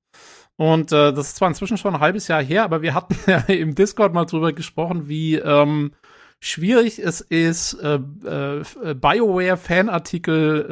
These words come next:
äh, in Deutschland zu bekommen, weil der Shop irgendwo halt in Kanada ist und da kurz sind die Versandkosten super teuer. Und, ähm, deswegen bringe ich, äh, aus den U S A mit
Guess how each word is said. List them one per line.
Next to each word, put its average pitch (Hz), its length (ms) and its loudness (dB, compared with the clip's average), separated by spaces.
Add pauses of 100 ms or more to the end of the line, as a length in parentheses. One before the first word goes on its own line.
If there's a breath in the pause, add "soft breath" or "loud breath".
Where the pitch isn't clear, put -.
(300)
äh, - 20 -6
in 143 100 0
Deutschland 170 340 0
zu 143 80 -10
bekommen, 135 400 -6
weil 131 140 -2
der 135 120 -2
Shop 165 220 -8
irgendwo 139 320 -4
halt 139 160 -4
in 139 100 -6
Kanada 160 360 -2
ist 175 200 -8
und 135 200 -6
da 135 100 0
kurz 151 220 -8
sind 156 80 -2
die 156 80 -4
Versandkosten 160 560 -2
super 175 200 -2
teuer. 190 300 0 (840 loud breath)
Und, 170 440 2
ähm, 151 320 2
deswegen 208 800 0
bringe 202 320 2
ich, - 500 -4
äh, - 40 -6
aus 170 420 0
den 185 100 -4
U 175 140 -4
S 175 120 -2
A 151 180 -2
mit 165 400 -4